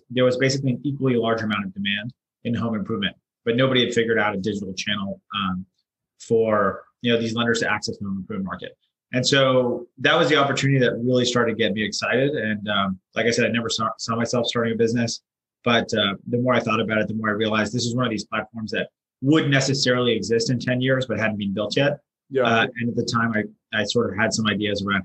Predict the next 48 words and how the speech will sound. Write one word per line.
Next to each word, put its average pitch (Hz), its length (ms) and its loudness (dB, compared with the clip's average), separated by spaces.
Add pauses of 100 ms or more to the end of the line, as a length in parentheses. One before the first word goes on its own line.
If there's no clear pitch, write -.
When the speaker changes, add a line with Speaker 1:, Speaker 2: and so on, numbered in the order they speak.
Speaker 1:
how 104 80 -8
we 98 80 -6
could 98 140 -4
do 107 100 -2
that 95 200 -2
quickly. 101 420 -6 (340)
Uh, 107 140 0
they 127 100 2
were 127 240 2
all 120 200 0
wrong, 120 220 0
of - 140 -8
course, 110 380 -2
but 104 160 -4
they 107 80 -8
taught - 200 -6
me 98 100 -4
a 95 40 -6
lot 95 140 -6
on 95 120 -6
the 92 60 -8
journey 95 300 -8
there. 92 180 -8 (420)
So 135 360 2 (160)
I 127 80 0
started 135 240 2
the 127 60 0
business 123 280 2
in 120 120 -2
September 113 460 -2
of - 160 -4
twenty 107 160 -4
sixteen. 113 520 -2 (400)
Uh, 110 140 2
so 110 120 2
we've 107 120 0
been 107 100 -4
doing 104 140 2
it 101 60 0
about 95 260 2
four, 98 340 -4
four 107 120 -6
and 92 120 -4 (120)
a 95 40 -6
half 92 240 -2
years - 320 -6
or 107 80 -14
so. 113 220 -4